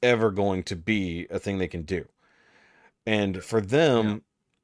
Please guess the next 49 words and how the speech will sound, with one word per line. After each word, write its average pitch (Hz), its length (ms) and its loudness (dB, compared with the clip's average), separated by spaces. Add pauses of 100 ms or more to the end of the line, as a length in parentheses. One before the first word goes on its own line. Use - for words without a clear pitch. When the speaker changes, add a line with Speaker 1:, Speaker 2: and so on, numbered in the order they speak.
(460)
Speaker 2:
You 110 120 -8
can't 147 320 2
undent 117 560 4
a 98 40 -4
can. 92 300 -6
Speaker 1:
You 113 100 0
can't 131 280 0
undent, 110 420 0
well, 92 140 -2
you 87 160 -10
could 82 100 -10
try, 104 320 2
but 85 340 -4
you 95 180 -4
have 90 120 -2
to 92 60 -2
open 90 260 0
it 87 140 0
up, 131 320 4
you 101 60 4
have 87 80 2
Speaker 2:
Mm-hmm. - 0 -
Speaker 1:
to 87 60 -6
get 85 160 -2
inside, 127 540 4
you 107 80 -4
gotta 87 240 4 (160)
heat 95 240 -4
it 87 100 0
up 120 240 6
carefully, 120 640 2
you 107 140 0
gotta 90 220 2
push 95 240 -6
that 95 260 -4
in 101 200 -4
Speaker 2:
Mm-hmm. 104 40 -4
Speaker 1:
gently, 127 480 -2 (300)
and 123 160 0
it's 101 140 -10
basically 117 360 2
therapy. 117 560 2
Let's 95 160 -4
be 101 100 0
honest 95 280 0
here, 123 100 -2
that 92 160 2
is 85 140 0
literally, 95 420 -2